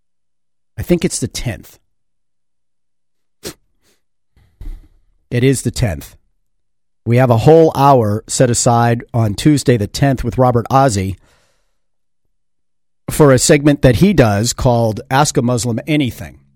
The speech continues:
He's a Manchester native. He's taken this, uh,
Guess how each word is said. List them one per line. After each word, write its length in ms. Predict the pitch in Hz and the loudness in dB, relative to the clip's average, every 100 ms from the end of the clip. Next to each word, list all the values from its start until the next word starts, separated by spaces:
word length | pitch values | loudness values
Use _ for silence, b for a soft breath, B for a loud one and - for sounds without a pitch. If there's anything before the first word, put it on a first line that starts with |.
| _ | _
He's 180 | 127 117 | -6 -4
a 40 | 107 | -2
Manchester 580 | 113 143 151 165 - | 0 -2 0 -2 0
native. 520 | 160 160 156 85 - - _ _ _ _ _ _ _ _ _ _ - | 0 0 -2 -4 -14 -20 _ _ _ _ _ _ _ _ _ _ -4
He's 220 | 123 101 | -4 -2
taken 380 | - 160 147 131 | 0 2 2 2
this, 280 | 135 131 - | 0 0 -2
uh, 300 | 127 127 | 0 0